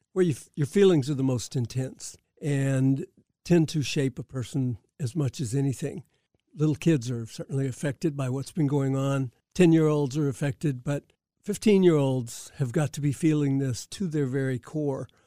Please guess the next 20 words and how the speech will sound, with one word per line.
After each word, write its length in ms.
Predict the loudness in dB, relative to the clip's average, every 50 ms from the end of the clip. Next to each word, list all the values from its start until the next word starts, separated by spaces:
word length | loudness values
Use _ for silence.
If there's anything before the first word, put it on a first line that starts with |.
| _ _
all 200 | 0 0 0 2
the 120 | 0 -2
changes 560 | 0 2 4 6 6 4 4 0 -4 -4 -6 -4
that 100 | -2 -2
have 100 | -2 -2
taken 260 | -2 -4 -4 -4 -4
place 320 | -6 -4 -2 -2 -2 -2 -2
in 100 | -2 -2
the 100 | -2 -2
last 340 | -2 -2 -4 -6 -6 -8 -8
few 220 | -2 0 0 2
years. 500 | 2 2 0 0 0 0 -2 -6 -10 -14 _ _ _ _
Just 260 | _ -6 -6 -2 0 -2
as 160 | -2 -2 -2
we're 400 | 0 2 2 4 4 2 2 -2 _ _ _ _ _ _ _ _ _ _ _ _ _
tend 240 | 2 4 4 4
to 320 | 2 2 2 4 4 4 2 0
all 240 | 0 2 2 4 4
our 140 | 4 4 2
lives 580 | 2 2 2 4 4 4 4 2 0 -4 -10